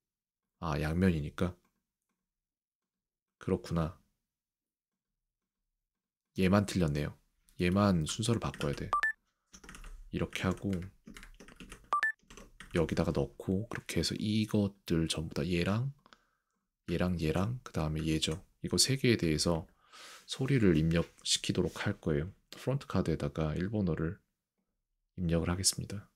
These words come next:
그렇게 해서 시간은 조금 걸려요. 하나당 삼십 초씩 걸릴 텐데, 예, 좀 기다리면서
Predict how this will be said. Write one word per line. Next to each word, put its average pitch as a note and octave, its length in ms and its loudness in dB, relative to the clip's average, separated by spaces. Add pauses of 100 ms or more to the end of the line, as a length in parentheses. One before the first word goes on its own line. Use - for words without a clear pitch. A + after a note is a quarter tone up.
(100)
그렇게 - 240 -12
해서 G#2+ 300 0
시간은 C#3 360 4
조금 A2+ 180 2
걸려요. D#2 400 2
하나당 G2 300 0
삼십 - 300 -2
초씩 - 200 2
걸릴 D#2 220 2
텐데, D2+ 420 -2 (680)
예, E2+ 120 -2
좀 F#2 220 -2
기다리면서 F2 760 2